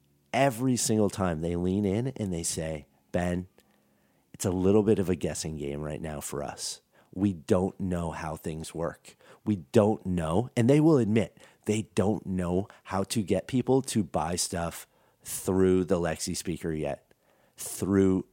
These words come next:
voice. They just don't know. They will also admit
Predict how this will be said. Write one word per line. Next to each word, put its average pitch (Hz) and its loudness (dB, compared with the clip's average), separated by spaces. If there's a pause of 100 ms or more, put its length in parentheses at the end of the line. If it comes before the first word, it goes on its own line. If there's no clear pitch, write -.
voice. 78 -4 (720)
They 98 -2
just 95 -4
don't 101 0
know. 101 -2 (760)
They 131 6
will 135 4
also 101 4
admit 98 0